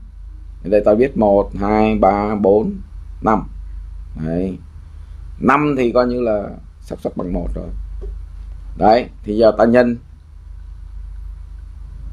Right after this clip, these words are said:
ta cộng ba cái này lại. Đấy là xung khắc, ta cộng ba cái này lại thì ra là xác suất cần tìm chính là ba phần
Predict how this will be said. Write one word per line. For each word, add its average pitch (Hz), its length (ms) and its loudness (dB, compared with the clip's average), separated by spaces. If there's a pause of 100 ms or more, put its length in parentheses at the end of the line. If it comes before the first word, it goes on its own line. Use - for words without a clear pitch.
(320)
ta 120 140 4
cộng 123 240 6
ba 117 180 4
cái 117 120 -4
này 110 120 -4
lại. 80 180 -4 (580)
Đấy - 140 -6
là 95 180 4
xung 98 200 -4
khắc, 131 200 4 (300)
ta - 120 -14
cộng - 200 0
ba 98 160 4
cái 92 120 -4
này 95 120 -4
lại 67 280 -6 (100)
thì 82 100 -8
ra 82 220 -2
là 80 280 -2 (1300)
xác - 280 2
suất 120 200 6 (500)
cần 95 220 0
tìm 98 300 2 (100)
chính 85 220 -4
là 90 200 -2 (100)
ba 85 220 -4
phần 85 260 -6